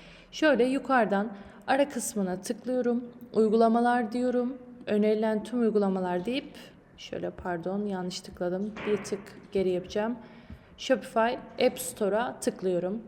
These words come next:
Burayı kapatalım. Bizim bugünkü kullanacağımız eklentinin adı Insta Reel. Üzerine tıkladım. Siz yazabilirsiniz.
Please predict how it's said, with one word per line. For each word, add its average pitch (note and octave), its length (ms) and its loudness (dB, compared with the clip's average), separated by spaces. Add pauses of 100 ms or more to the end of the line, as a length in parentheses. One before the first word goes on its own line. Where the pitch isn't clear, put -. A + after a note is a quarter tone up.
(380)
Burayı F#3+ 280 4
kapatalım. F3+ 580 -4 (1200)
Bizim C4+ 260 4
bugünkü C4 340 0
kullanacağımız B3+ 1080 6
eklentinin A3 540 2
adı C4+ 340 2 (400)
Insta B3+ 420 2
Reel. G#3 260 4 (920)
Üzerine G3+ 360 -2
tıkladım. G#3+ 460 -2
Siz A3 220 -2
yazabilirsiniz. F#3+ 1700 -2